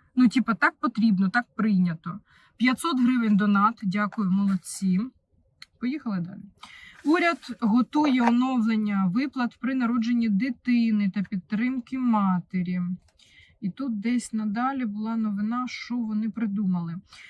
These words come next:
Значить, е, п'ятдесят тисяч гривень будуть платити за народження дитини. Також передбачається сім тисяч гривень щомісяця для вагітних, особливо незастрахованих.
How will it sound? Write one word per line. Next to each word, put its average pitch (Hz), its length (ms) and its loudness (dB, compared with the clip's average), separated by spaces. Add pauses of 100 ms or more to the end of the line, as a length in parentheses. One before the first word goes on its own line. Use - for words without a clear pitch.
(120)
Значить, 226 480 0
е, 220 520 -4
п'ятдесят 247 560 0
тисяч 277 360 -2
гривень 226 500 2
будуть 254 400 -2
платити 240 440 -2
за 220 140 0
народження 233 580 0
дитини. 214 680 0 (840)
Також 311 320 0
передбачається 254 920 0
сім 277 240 -4
тисяч 233 400 -2
гривень 233 380 2
щомісяця 220 760 2
для 214 180 -2
вагітних, 214 840 0
особливо 214 480 -2
незастрахованих. 233 1160 -2